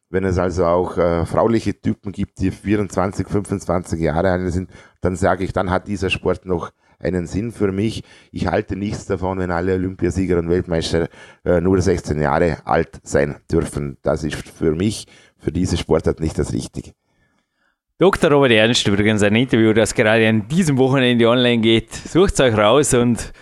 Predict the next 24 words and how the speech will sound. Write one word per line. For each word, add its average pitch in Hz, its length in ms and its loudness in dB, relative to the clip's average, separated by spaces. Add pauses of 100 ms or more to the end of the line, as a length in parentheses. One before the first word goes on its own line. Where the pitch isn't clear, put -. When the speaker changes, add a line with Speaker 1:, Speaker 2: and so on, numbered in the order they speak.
(120)
Speaker 2:
hört's 151 280 2
an, 131 300 4
wie 131 120 4
er 131 80 6
über 120 120 2
seine 117 300 2
Tochter 127 320 2
Johanna 117 400 4
spricht. 120 500 -4
Schaut 143 300 0
euch 127 60 4
die 117 100 2
Bilder 127 300 2
von 113 80 -2
der 117 100 4
Johanna 110 400 2
an. 113 140 -2 (280)
Ist - 80 -6
ein 185 60 -8
positives 120 580 -2
Beispiel 110 420 2
aus 101 80 2
meiner 104 300 2
Sportart. 90 580 -2